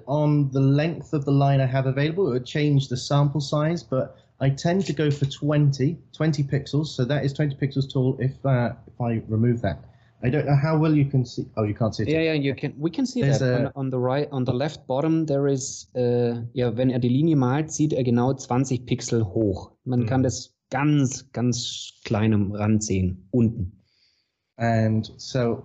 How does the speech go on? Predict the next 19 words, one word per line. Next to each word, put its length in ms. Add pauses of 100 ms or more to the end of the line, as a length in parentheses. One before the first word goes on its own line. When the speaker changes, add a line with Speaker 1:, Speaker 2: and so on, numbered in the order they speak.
(120)
Speaker 1:
I 180
then 240
take 380
this 260
line 300
over 260
to, 500 (540)
in 120
a 40
straight 320
line, 340 (340)
to 100
where 220
it 120
meets, 580 (280)
um, 80
Speaker 2:
Mm-hmm. 420 (520)
Speaker 1:
another 340
step. 580